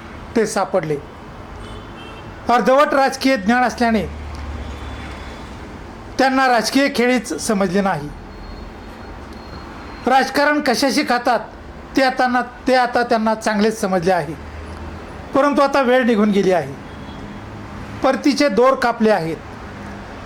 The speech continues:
संभाजीराव झेंडे यांनी शरद पवार व सुप्रिया सुळे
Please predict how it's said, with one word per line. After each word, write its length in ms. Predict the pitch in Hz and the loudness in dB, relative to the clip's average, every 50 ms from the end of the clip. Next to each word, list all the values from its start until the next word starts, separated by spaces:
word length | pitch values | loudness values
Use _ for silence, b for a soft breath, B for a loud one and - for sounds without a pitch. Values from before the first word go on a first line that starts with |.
| - - - - - - | -14 -14 -14 -12 -6 -2
संभाजीराव 600 | - 247 247 240 240 262 269 254 277 277 277 269 | 2 2 4 4 4 4 4 6 6 6 4 4
झेंडे 300 | 220 247 247 247 240 262 | 4 4 4 4 4 4
यांनी 240 | 262 254 254 247 | 4 4 4 2
शरद 280 | - - 226 233 262 262 | 2 4 4 4 4 2
पवार 380 | 262 - 269 262 254 262 262 - - - - - - - - - | 2 2 2 4 4 4 2 0 -4 -10 -14 -16 -16 -16 -2 2
व 80 | 240 233 | 2 4
सुप्रिया 440 | 226 233 - 233 226 - 262 269 262 | 4 4 2 0 2 4 4 4 4
सुळे 300 | - - 247 240 214 190 | 4 4 4 4 4 4